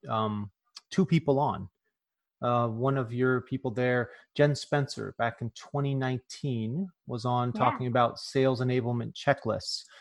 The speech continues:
Speaker 1: But can you give the listeners a, a quick rundown of, of what your company does, what Smartbug Media does?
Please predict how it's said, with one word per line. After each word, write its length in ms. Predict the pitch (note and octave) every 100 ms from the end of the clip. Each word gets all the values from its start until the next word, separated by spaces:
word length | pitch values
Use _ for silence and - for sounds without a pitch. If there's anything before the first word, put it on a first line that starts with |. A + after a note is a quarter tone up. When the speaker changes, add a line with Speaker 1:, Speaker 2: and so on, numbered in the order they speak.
| - _ -
Speaker 1:
But 180 | C#3+
can 140 | - D#3
you 140 | F3+
give 400 | F3 F3 E3+ E3
the 80 | C3+
listeners 680 | B2+ D3+ D3 B2+ A2 G2+ G2+ -
a, 180 | A#2+ A#2+ G#2+ _ -
a 80 | B2
quick 320 | - - G3 -
rundown 560 | D#3 C#3+ C#3 C3 B2+
of, 200 | B2 G2+
of 200 | A2 A2
what 180 | A#2 C#3+
your 100 | C3+
company 360 | - B2+ A2 A2
does, 280 | A2 G2+ A#2+
what 100 | A#2
Smartbug 520 | - A#2+ A2+ A#2 G#2
Media 280 | A2+ G#2 G#2+
does? 420 | G2+ G2 G#2+ -